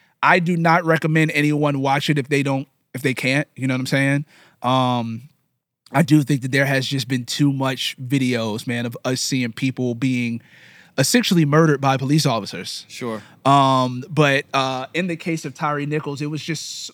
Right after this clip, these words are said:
Speaker 1: really bad because they beat him to death,
Speaker 2: Hmm.
Speaker 1: literally. Uh, it was five police officers.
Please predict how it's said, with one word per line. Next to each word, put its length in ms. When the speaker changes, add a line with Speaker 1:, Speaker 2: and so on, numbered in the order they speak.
Speaker 1:
really 300
bad 300
because 360
they 120
beat 360
him 180
to 120
death, 380
Speaker 2:
Hmm. 200
Speaker 1:
literally. 520
Uh, 200
it 40
was 120
five 440
police 320
officers. 640